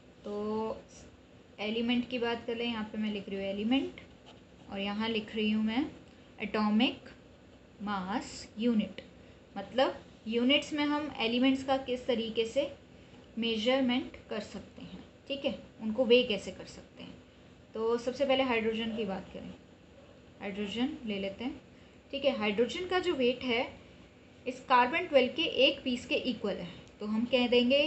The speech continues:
कि वन एएमयू, इसका जो मास है वन एएमयू है। जैसे हम बोलते हैं कि हम, अगर हम ले रहे हैं कोई भी पीस,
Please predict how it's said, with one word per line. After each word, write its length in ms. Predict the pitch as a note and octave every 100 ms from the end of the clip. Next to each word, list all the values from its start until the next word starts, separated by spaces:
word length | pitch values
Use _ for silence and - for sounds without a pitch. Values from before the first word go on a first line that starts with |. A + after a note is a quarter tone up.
| D#4+ -
कि 100 | G#3 F3+
वन 280 | A3 C4 G4+ - - - - - - -
एएमयू, 1300 | A3 B3 C4+ C4 - G#3+ G#3+ G#3+ G#3+ G#3+ G#3 A#3 G#3 - - - -
इसका 220 | - - A3+
जो 160 | A3+
मास 340 | A3 A#3 C4 D4
है 100 | C#4+
वन 160 | B3+ A#3
एएमयू 380 | G#3+ F3+ E3+ E3
है। 140 | E3 - - - F#3
जैसे 280 | G#3 G#3 A#3+
हम 260 | A#3+ A#3+
बोलते 320 | A#3 A3+ A#3
हैं 200 | B3 B3 C4 - - - -
कि 480 | A#3+ A#3+ B3 B3 G#3+ - -
हम, 400 | G#3 G#3+ G#3+ G#3+ - - - - - -
अगर 400 | G#3+ A#3 B3 A#3+
हम 380 | A3+ A#3+ A#3 B3
ले 180 | B3 A#3+
रहे 120 | A#3
हैं 380 | A#3+ B3 B3 B3
कोई 160 | F4 F4
भी 120 | E4
पीस, 320 | B3+ B3 D#4+